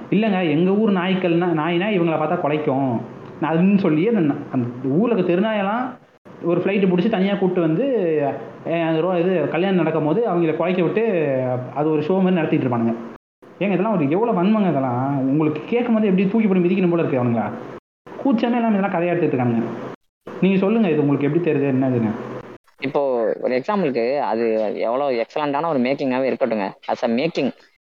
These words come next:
Speaker 2: அது எவ்வளவு எக்ஸலண்ட் ஆனாலும் இருக்கட்டும், வடச்சென்னை மாதிரி இன்னும் ஒரு நாலு வடச்சென்னை வந்தா பொது ஜனத்துக்கு இந்த மு-, இந்த தமிழ்நாடுங்கிற ஒரு முழு நிலத்துல உள்ள மக்களுக்கு என்ன ஞாபகம் வரும்?
Speaker 1: ஏங்க, வட சென்னைனாலே இந்த,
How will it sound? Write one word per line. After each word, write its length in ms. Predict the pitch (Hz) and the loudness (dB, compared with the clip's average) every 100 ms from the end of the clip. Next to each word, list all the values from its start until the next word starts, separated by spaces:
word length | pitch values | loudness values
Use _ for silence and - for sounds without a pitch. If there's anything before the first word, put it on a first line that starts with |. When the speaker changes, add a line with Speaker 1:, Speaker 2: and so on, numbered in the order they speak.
| _ | _
Speaker 2:
அது 140 | 113 | -4
எவ்வளவு 240 | 117 143 131 | -2 0 -2
எக்ஸலண்ட் 300 | - 147 131 | -2 -2 -2
ஆனாலும் 240 | 117 135 | 0 0
இருக்கட்டும், 360 | 127 107 98 98 - _ _ | 0 0 -2 -4 -8 _ _
வடச்சென்னை 440 | - 185 202 180 | -4 -2 -2 -2
மாதிரி 60 | 170 | 0
இன்னும் 220 | 170 170 | 0 0
ஒரு 80 | 151 | 0
நாலு 240 | 139 143 | 0 0
வடச்சென்னை 280 | 151 170 147 | -2 -2 -2
வந்தா 440 | 131 123 151 175 - _ - | 0 0 -2 -4 -6 _ -6
பொது 180 | 147 180 | -2 0
ஜனத்துக்கு 640 | 165 139 113 113 160 202 - _ _ _ _ _ - | 0 0 -2 -2 -2 -2 -8 _ _ _ _ _ -14
இந்த 220 | - 127 | -4 0
மு-, 580 | 127 117 - 123 135 - | 0 0 -4 -2 -2 0
இந்த 220 | 123 123 | 0 0
தமிழ்நாடுங்கிற 480 | 117 139 165 165 165 | 0 -2 -2 0 0
ஒரு 140 | 147 131 | 0 0
முழு 180 | 147 | 0
நிலத்துல 260 | 170 151 135 | 0 -2 -2
உள்ள 180 | 123 117 | -2 0
மக்களுக்கு 400 | 113 - 131 123 | 0 -2 -2 -2
என்ன 160 | 135 | -2
ஞாபகம் 160 | 110 101 | 0 0
வரும்? 240 | 95 101 - _ _ - - - - - | -2 -4 -10 _ _ -20 -20 -18 -14 -2
Speaker 1:
ஏங்க, 240 | 151 135 | 0 2
வட 220 | 123 131 | 0 0
சென்னைனாலே 520 | 156 165 165 160 160 175 | 0 0 0 0 0 2
இந்த, 140 | 175 | 2